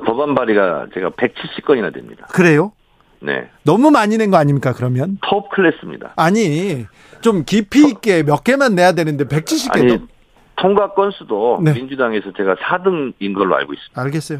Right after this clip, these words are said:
Speaker 2: 네, 거기까지
Speaker 1: 통과도
Speaker 2: 할-
Speaker 1: 많이 시켰습니다.
Speaker 2: 알겠습니다. 저 오세훈 서울시장 티비에스를
Speaker 1: 네.
Speaker 2: 교육방송으로 개편하겠다 이렇게 얘기하고,
Speaker 1: 네.
Speaker 2: 어, 지원금 중단하겠다 이렇게 얘기하는데 이 부분은
Speaker 1: 네.
Speaker 2: 어떻게 됩니까?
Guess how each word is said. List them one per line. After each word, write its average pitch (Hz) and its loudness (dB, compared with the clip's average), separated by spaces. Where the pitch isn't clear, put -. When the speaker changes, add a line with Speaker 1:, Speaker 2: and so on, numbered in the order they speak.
Speaker 2:
네, 127 -12
거기까지 143 -10
Speaker 1:
통과도 170 0
Speaker 2:
할- - 0
Speaker 1:
많이 90 -2
시켰습니다. - -4
Speaker 2:
알겠습니다. 156 0
저 226 4
오세훈 262 4
서울시장 202 2
티비에스를 240 0
Speaker 1:
네. 175 0
Speaker 2:
교육방송으로 220 2
개편하겠다 208 2
이렇게 185 2
얘기하고, 131 0
Speaker 1:
네. 165 2
Speaker 2:
어, 143 2
지원금 214 2
중단하겠다 208 2
이렇게 180 2
얘기하는데 151 -2
이 160 -4
부분은 269 2
Speaker 1:
네. 208 2
Speaker 2:
어떻게 170 0
됩니까? 143 0